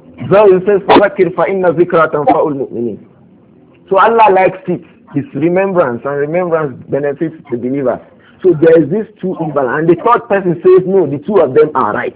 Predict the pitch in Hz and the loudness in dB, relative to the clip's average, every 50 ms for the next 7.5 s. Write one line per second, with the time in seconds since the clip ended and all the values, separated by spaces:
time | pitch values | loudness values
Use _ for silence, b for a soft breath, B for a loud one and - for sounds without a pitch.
0 | - _ - 117 127 127 127 98 - - _ _ _ _ _ _ _ _ _ - | -14 _ -4 -2 -2 0 0 -2 -4 -8 _ _ _ _ _ _ _ _ _ -16
1 | - - 110 - - 113 113 120 127 131 123 - - 120 117 117 107 107 113 113 | -14 -12 -14 -10 -8 -6 -6 -4 -4 -4 -6 -4 -4 -4 -4 -4 -4 -6 -8 -8
2 | 107 110 107 104 101 98 104 - 160 - - - - 113 90 90 92 _ - 120 | -10 -12 -14 -14 -14 -14 -14 -16 -18 -20 -20 -20 -20 -18 -20 -20 -20 _ -6 -2
3 | 151 190 214 233 233 214 180 - - - 180 202 196 202 196 185 143 139 143 - | 0 0 2 2 2 0 -2 -2 0 2 4 4 4 4 4 4 2 2 -2 -6
4 | - _ - 127 127 143 143 151 143 143 143 135 135 123 110 107 - - _ - | -12 _ -8 -4 0 0 2 2 2 0 0 0 -2 -4 -6 -8 -10 -16 _ -12
5 | - 110 95 92 - _ _ _ _ _ - 127 120 - - 254 247 208 175 147 | -10 -10 -10 -12 -16 _ _ _ _ _ -10 -10 -8 -6 -2 0 2 2 2 2
6 | 170 175 170 175 - 139 139 151 147 147 - 107 117 120 120 104 - - 110 104 | 2 0 0 -2 -6 -8 -6 -6 -8 -8 -6 -6 -4 -4 -4 -6 -8 -12 -14 -14
7 | - - - - - - _ _ _ | -14 -16 -18 -20 -20 -20 _ _ _